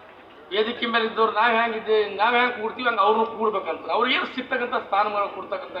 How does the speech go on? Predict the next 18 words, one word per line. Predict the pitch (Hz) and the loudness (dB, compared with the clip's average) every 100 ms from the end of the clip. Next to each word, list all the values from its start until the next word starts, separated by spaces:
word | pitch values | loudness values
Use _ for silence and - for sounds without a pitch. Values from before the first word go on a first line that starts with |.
| 175 | -8
ಕೆಲಸ | 185 233 262 262 - - - - - | -8 -2 -4 -4 -12 -20 -20 -20 -10
ಸಿದ್ದರಾಮಯ್ಯನವರು | 220 240 240 240 240 240 240 214 | -2 2 2 2 4 4 4 2
ಮುಖ್ಯಮಂತ್ರಿಗಳಾಗಿದ್ದವರು. | 214 247 226 214 208 185 160 147 131 131 123 - - - - - - 196 | -2 0 0 -2 -2 -2 -2 -2 -8 -14 -14 -18 -20 -20 -20 -20 -16 -6
ಸಿದ್ದರಾಮಯ್ಯ | 220 254 247 254 247 | 0 2 4 4 4
ಹಿಂದುಳಿದ | 233 247 247 | 2 0 2
ವರ್ಗಗಳ | 240 240 240 226 | 2 4 2 4
ನಾಯಕ, | 247 247 180 160 - - - - - 208 | 2 2 0 -4 -8 -16 -20 -20 -6 0
ಅವ | 226 254 | 2 2
ಇಲ್ಲಾಂದ್ರೆ | 277 277 262 254 | 4 4 4 4
ಮುಂದೆ | 285 240 | 2 2
ಹ್ಯಾಂಗಪ್ಪ | 262 262 - 262 | 4 4 2 2
ಅನ್ನೋ | 254 247 | 2 0
ಚಿಂತೆನೂ | 240 247 247 247 | -4 0 0 2
ಕೂಡ | 254 196 | 2 2
ಮಾಡ್ತಾ | 180 180 | 0 -4
ಇದ್ದಾರೆ | 156 147 | -6 -6
ಕೆಲವು | 147 143 | -8 -8
ಜನ. | 131 | -10